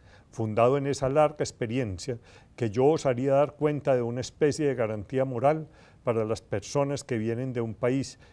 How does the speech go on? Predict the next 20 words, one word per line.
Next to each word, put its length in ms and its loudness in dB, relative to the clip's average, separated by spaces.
en 120 -2
el 180 -6
cual 260 4
disfruté 720 -4
de 160 -6
tan 260 -6
noble 300 -4
hospitalidad. 800 -4
Otorgándole 800 0
benevolencia 800 0
al 260 -2
ruego 380 0
de 160 2
ellos, 340 -8
usted 340 0
le 140 -2
sumará 340 -2
motivos 480 -4
de 120 0
reconocimiento 920 -6